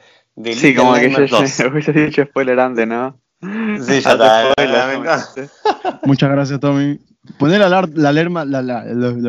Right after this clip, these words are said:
Speaker 3: la alerta, tipo, antes de
Speaker 2: Alerma.
Speaker 3: que, alerma.
Speaker 2: La alerma.
Speaker 3: Alerma. Antes de que
Speaker 1: Claro.
Speaker 3: suene. Entonces, esta precuela, secuela.
Speaker 1: Esta precuela,
Speaker 2: Ah, de
Speaker 1: secuela.
Speaker 2: una.
Speaker 3: Ya dijimos, ya está, ya estamos
Speaker 1: Ya
Speaker 3: en zona
Speaker 1: está.
Speaker 3: spoiler.
Speaker 2: Sí, sí, sí.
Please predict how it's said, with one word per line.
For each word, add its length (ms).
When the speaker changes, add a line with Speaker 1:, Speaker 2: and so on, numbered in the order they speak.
Speaker 3:
la 120
alerta, 360
tipo, 260
antes 220
de 60
Speaker 2:
Alerma. 300
Speaker 3:
que, 240
alerma. 300
Speaker 2:
La 60
alerma. 340
Speaker 3:
Alerma. 320
Antes 300
de 100
que 80
Speaker 1:
Claro. 220
Speaker 3:
suene. 180
Entonces, 460
esta 160
precuela, 420
secuela. 480
Speaker 1:
Esta 280
precuela, 340
Speaker 2:
Ah, 120
de 60
Speaker 1:
secuela. 440
Speaker 2:
una. 160
Speaker 3:
Ya 220
dijimos, 340
ya 80
está, 160
ya 260
estamos 240
Speaker 1:
Ya 60
Speaker 3:
en 80
zona 160
Speaker 1:
está. 220
Speaker 3:
spoiler. 520
Speaker 2:
Sí, 0
sí, 140
sí. 80